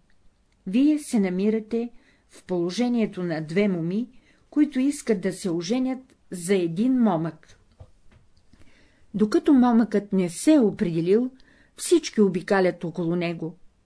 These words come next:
усмихват му се. Дойде едната, той я погледне и пак си гледа напред.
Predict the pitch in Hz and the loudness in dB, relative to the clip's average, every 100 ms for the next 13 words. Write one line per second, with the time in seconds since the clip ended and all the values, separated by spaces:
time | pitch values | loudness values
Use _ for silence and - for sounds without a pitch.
0 | - 156 - 170 170 214 208 190 170 - | -12 -8 -4 -4 -2 -4 0 -2 -2 -8
1 | 151 180 - _ _ _ _ _ _ 165 | -10 -10 -14 _ _ _ _ _ _ -2
2 | 190 202 202 262 254 208 208 196 - 220 | 0 2 2 0 4 4 4 0 -4 -6
3 | 240 - _ _ 185 185 170 170 160 185 | -6 -14 _ _ 2 2 0 -4 -2 0
4 | 202 220 269 277 _ _ _ _ - 311 | 0 0 -2 -6 _ _ _ _ 2 2
5 | 320 269 - - 165 190 175 170 170 165 | 4 0 0 -8 -2 0 0 -2 -4 -6
6 | 156 160 - _ | -6 -8 -10 _